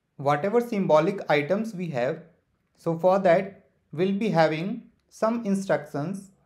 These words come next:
or data, and these instructions and data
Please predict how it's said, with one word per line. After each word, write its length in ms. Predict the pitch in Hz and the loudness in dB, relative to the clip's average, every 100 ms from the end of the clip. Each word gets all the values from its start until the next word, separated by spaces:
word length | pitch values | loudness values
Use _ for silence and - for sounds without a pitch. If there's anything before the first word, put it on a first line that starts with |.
| _ - | _ 2
or 160 | 170 | 4
data, 380 | 165 120 113 107 - _ _ _ 170 | 4 -2 -6 -10 -14 _ _ _ -6
and 280 | 180 175 | -4 -4
these 420 | 165 226 254 - _ | -4 -4 -6 -8 _
instructions 760 | 185 185 - 180 180 233 247 - - | -8 -4 0 0 -2 -4 -4 -6 -8
and 180 | 175 | -4
data 540 | 151 135 - 135 185 | -4 -4 -2 -4 -4